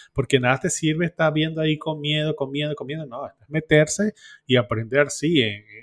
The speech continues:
en unos movimientos tal vez puedas perder un, algo de capital, pero yo creo que el aprendizaje que te vas a llevar con algo que va a ser el futuro de las finanzas vale muchísimo.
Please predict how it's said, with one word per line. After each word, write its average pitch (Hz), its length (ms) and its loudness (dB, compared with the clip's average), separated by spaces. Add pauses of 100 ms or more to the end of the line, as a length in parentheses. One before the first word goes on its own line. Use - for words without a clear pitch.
(140)
en 113 80 -18
unos 120 200 -12
movimientos 147 440 -4
tal 156 140 0
vez 135 160 -2 (240)
puedas 151 200 -4
perder 135 260 -2
un, 135 160 -4
algo 139 220 -2
de 156 40 -2
capital, 151 460 -4 (400)
pero 120 500 0 (140)
yo 123 180 -6
creo 147 220 0
que 175 80 0
el 156 60 2
aprendizaje 120 600 -4
que - 100 -6
te 139 120 2
vas 127 160 2
a - 20 4
llevar 135 420 4
con 110 200 -8
algo 117 240 -2
que - 100 -2
va 120 120 0
a - 20 -10
ser 139 180 2
el 143 120 2
futuro 127 580 -4
de 110 80 -6
las 110 120 -8
finanzas 120 680 -14 (720)
vale 110 320 -4
muchísimo. 107 560 -8